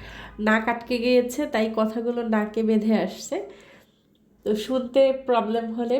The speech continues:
প্রথমেই সরি চেয়ে নিচ্ছি সেজন্য। সিজন পরিবর্তনের এই সময়টায় ছোট বড় সবাই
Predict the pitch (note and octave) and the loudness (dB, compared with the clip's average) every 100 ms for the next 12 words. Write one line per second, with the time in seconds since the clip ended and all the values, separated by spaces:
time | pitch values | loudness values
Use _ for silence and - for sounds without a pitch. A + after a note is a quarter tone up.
0 | C4+ A3 G#3+ A3 A#3+ A#3+ B3 G#3 G#3 G3+ | 0 -4 -2 -4 -2 -2 0 2 2 2
1 | G3+ G3+ G#3 - G#3+ G#3+ G3+ G#3 A3 F4+ | 2 0 0 -4 -2 0 0 -2 -2 -4
2 | - - _ _ _ _ _ _ _ _ | -6 -20 _ _ _ _ _ _ _ _
3 | - - C#4 D#4 C#4+ D#4 D4+ D#4 D#4 D#4+ | -2 2 2 2 0 0 2 0 0 2
4 | D#4+ D4 C4+ - D4 D4 D4 D4 C#4+ C#4+ | 4 4 2 0 -4 -2 -2 -2 -2 -2
5 | B3+ A#3+ A#3+ A3 B3 A#3+ A#3+ A3 A3 | -4 -2 0 2 0 0 0 2 4